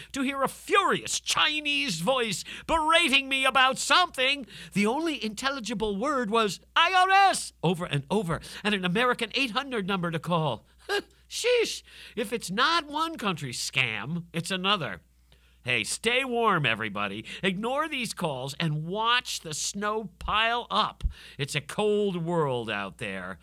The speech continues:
Let's keep them away from our bank accounts. And finally, perhaps the best intro to a piece I've ever written. And it goes like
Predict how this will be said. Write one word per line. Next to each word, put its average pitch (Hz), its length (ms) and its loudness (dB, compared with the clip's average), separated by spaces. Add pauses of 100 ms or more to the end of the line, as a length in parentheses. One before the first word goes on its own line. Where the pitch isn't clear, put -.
(220)
Let's 127 540 -6
keep 147 400 -6
them 127 220 -6
away 107 720 -10 (260)
from 104 340 -10
our 104 240 -4
bank 90 560 -10
accounts. 67 920 -18 (1400)
And 160 120 -4
finally, 220 560 0 (460)
perhaps - 380 -6
the 139 80 -4
best - 440 -4 (120)
intro 113 360 -6
to 95 160 -10
a 85 40 -10
piece 85 320 -12
I've 73 180 -12
ever 76 160 -12
written. 80 320 -16 (720)
And 101 100 -10
it 90 140 -12
goes 139 680 -6 (180)
like 87 380 -16